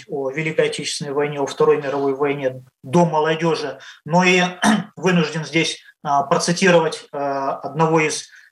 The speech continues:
м, представителя лицедейского корпуса нашего российского. А, не только речь идет же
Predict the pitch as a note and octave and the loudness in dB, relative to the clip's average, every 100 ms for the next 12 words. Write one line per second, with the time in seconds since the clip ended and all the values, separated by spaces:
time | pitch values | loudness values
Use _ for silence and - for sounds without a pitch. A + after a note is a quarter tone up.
0 | _ F3+ C#3+ C3+ C3+ - E3+ - E3+ E3+ | _ -14 -10 -6 -4 -4 -2 2 2 2
1 | E3+ D#3+ D3 - _ F3 C#3 D#3 - C#3 | 2 0 0 -8 _ -10 -8 -6 -4 -2
2 | D3+ - D3 D3+ G3 G#3+ F3+ - D3 C#3+ | -2 -2 0 2 4 2 0 -6 -4 -4
3 | - C#3 C#3+ D3 E3 D3 - C#3+ C#3+ C#3 | -4 -4 -4 -4 -4 -6 -6 2 4 2
4 | - - - - D#3 D3 C#3+ E3 C3+ D#3 | -6 -18 -20 -12 2 4 6 4 0 -2
5 | D3+ G3+ E3 D#3+ D#3 D3+ D3+ D3+ | 2 4 4 2 0 -2 -2 -2